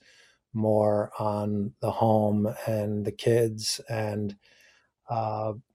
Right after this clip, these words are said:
that was, um, that was a challenging period in our marriage, not because she wasn't amazing about it, uh,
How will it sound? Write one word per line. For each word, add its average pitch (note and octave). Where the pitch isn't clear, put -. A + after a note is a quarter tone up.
that D3+
was, G#3
um, B2+
that C3+
was F#3
a F#3
challenging D#3
period C3
in A2+
our G#2+
marriage, A2
not D3+
because G#3+
she A#3+
wasn't A2+
amazing G#2+
about G2
it, G3+
uh, A2+